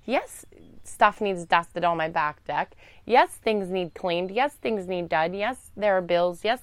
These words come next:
there are, is this. There's all these decisions I have to make during a day. But guess what? At the end of the day, if I am living on purpose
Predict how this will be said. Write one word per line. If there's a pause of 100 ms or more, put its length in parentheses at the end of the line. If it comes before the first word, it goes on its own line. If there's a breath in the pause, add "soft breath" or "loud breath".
there
are, (120)
is
this. (440 loud breath)
There's
all
these
decisions
I
have
to
make
during
a
day. (1300 soft breath)
But
guess
what? (920 soft breath)
At
the
end
of
the
day, (380)
if
I
am
living
on
purpose